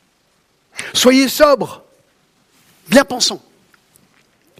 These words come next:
Veillez, qu'on soit toujours attentif. Résistez avec une foi ferme, que notre foi soit ferme, qu'on soit des hommes et des femmes de la Bible.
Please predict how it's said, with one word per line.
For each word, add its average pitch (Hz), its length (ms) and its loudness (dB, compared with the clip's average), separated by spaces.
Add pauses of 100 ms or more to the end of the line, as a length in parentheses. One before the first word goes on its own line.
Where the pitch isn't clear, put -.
Veillez, 262 600 2 (1200)
qu'on 185 100 0
soit 233 140 0
toujours 262 260 -2
attentif. 262 520 -4 (3250)
Résistez 277 680 0
avec 254 260 0
une 240 100 -2
foi 233 240 2
ferme, 202 640 -2 (880)
que 190 80 2
notre 190 240 0
foi 214 220 2
soit 180 180 -2
ferme, 165 580 -2 (220)
qu'on - 140 -8
soit 202 160 2
des 185 220 0
hommes 208 200 0
et 170 60 -6
des 170 100 0
femmes 196 180 -6
de 185 60 -2
la 190 100 0
Bible. 151 500 -2